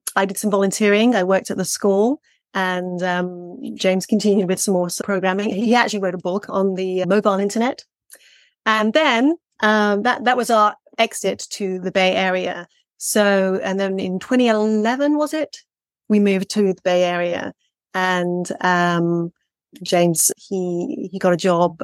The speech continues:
initially at a startup, but then transferred to Facebook. And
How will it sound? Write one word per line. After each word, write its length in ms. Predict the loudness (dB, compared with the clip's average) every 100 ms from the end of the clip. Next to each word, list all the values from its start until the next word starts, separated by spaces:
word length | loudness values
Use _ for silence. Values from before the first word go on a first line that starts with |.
| 0
initially 320 | 2 2 0
at 60 | 0
a 40 |
startup, 420 | 0 -2 0 0
but 80 | 2
then 140 | 0
transferred 600 | 0 -2 -4 -2 -2 -2 -6
to 280 | -6 -6 -8 -2
Facebook. 500 | -2 -2 -6 -10 -12 _ _ _ _ _ _ -8
And 400 | -4 -2 0